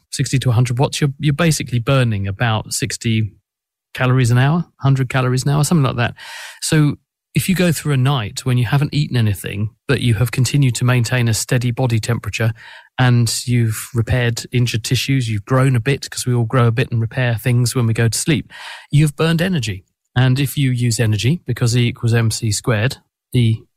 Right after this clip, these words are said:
energy equals mass times speed of light squared, if you have,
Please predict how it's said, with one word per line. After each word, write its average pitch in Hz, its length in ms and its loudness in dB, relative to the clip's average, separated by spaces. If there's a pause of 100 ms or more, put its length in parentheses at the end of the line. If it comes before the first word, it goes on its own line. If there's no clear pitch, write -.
(160)
energy 117 420 2
equals 117 300 -4
mass 117 320 0
times 110 320 -2
speed - 240 -4
of 110 40 0
light 107 140 0
squared, 127 340 0 (480)
if 131 160 0
you 156 260 4
have, 117 420 -2